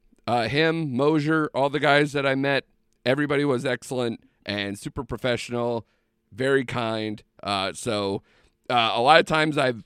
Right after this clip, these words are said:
quote, "met my heroes" or whatever, and it's gone <laughs> terribly wrong. <laughs> Um, but this did,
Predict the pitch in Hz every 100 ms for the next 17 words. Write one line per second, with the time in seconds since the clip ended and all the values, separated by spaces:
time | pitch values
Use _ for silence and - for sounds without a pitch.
0 | _ - 151 - - 104 127 - 135 139
1 | 131 143 147 156 160 151 170 165 165 170
2 | 180 180 - 117 113 - 131 120 104 -
3 | - 131 139 156 143 127 123 - 165 -
4 | 240 - - - - 170 127 - - _
5 | 294 294 - 143 147 139 135 127 - 147
6 | 139 131 123 151 - 135